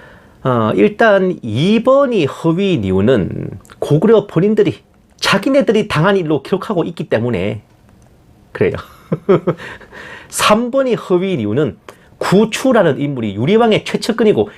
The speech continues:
이름과 행적이 고구려 사서에 나오는 사람입니다. 그가 죽었으면 그냥 구추가 죽었다고 기록하면 그만이지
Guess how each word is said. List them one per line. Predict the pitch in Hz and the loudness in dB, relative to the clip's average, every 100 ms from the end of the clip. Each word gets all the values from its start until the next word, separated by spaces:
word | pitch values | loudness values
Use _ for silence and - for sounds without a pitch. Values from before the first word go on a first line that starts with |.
| - | -4
이름과 | 226 240 247 208 | 2 2 4 0
행적이 | 165 226 220 175 143 | 0 -2 -2 -2 -2
고구려 | 151 202 196 | 0 2 2
사서에 | - 190 220 | 0 0 0
나오는 | 123 117 170 | 2 2 2
사람입니다. | 190 175 104 95 - _ _ _ _ _ - | 2 0 -2 -6 -8 _ _ _ _ _ -6
그가 | - 226 277 | 0 2 2
죽었으면 | - 220 - 156 | 0 -4 -4 -4
그냥 | 190 180 | -4 -6
구추가 | - 208 208 285 233 | -2 -2 0 0 0
죽었다고 | 233 233 220 214 | 0 0 0 2
기록하면 | 196 - 202 | 0 0 -4
그만이지 | 139 160 110 180 160 | -2 -2 -2 -2 -2